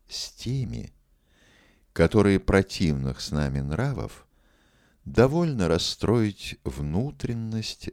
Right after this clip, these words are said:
внимательного человека. Но всего жалостнее то, что от сего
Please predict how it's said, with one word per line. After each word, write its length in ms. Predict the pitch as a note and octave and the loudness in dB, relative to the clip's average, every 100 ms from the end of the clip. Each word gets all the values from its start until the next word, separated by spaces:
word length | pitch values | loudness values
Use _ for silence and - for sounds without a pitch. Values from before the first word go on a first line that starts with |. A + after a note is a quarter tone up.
| - | -8
внимательного 1040 | D2 F2 E2+ C2 C2 - B1 B1+ B1 B1 | -2 -2 0 -2 -4 -6 -8 -6 -6 -8
человека. 760 | - - A#1+ G#1+ G#1+ - - - _ _ _ _ _ _ _ _ _ _ _ _ _ _ _ _ _ _ _ _ _ | -8 -8 -8 -8 -12 -14 -18 -20 _ _ _ _ _ _ _ _ _ _ _ _ _ _ _ _ _ _ _ _ _
Но 280 | C2+ F2 A#2+ | 0 4 4
всего 340 | - D3+ E3 | 4 2 4
жалостнее 800 | D#3 D#3+ D3+ C3+ - A2 G#2+ G2 | 4 4 4 0 -2 0 4 4
то, 460 | F#2 - C#3+ D#3+ C#3 _ _ _ _ _ _ _ - | 2 0 2 2 -2 _ _ _ _ _ _ _ -10
что 440 | - - F#2+ - | -2 6 6 8
от 240 | F#2+ F#2 - | 4 4 0
сего 640 | - G2 F#2 C3 D3 | -2 2 2 2 0